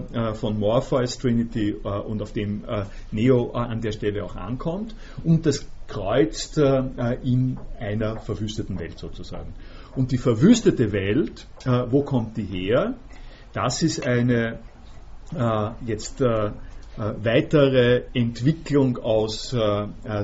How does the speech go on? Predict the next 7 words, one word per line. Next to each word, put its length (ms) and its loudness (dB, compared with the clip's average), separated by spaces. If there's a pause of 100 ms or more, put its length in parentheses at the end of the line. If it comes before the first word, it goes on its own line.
(120)
dieser 640 -2 (360)
Platon 680 2 (600)
sozusagen, 760 -4 (800)
äh, 60 -6 (240)
nicht 420 2
konformen, 840 2
äh, 180 0